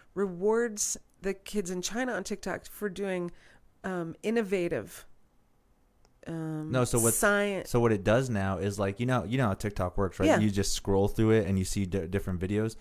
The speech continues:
Speaker 2: Most of the videos now that they will see is mostly educational.
Speaker 1: Right.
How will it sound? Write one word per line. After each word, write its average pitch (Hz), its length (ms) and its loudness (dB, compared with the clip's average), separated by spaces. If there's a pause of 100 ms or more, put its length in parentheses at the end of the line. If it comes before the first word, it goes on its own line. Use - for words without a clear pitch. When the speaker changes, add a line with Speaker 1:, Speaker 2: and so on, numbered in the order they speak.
(240)
Speaker 2:
Most 117 360 4
of 139 80 2
the 123 80 2
videos 113 360 2
now 98 440 2
that 117 180 0
they 95 100 0
will 82 220 -4
see 78 380 -8 (260)
is 95 160 0
mostly 98 420 0
educational. 98 720 -4
Speaker 1:
Right. 254 280 2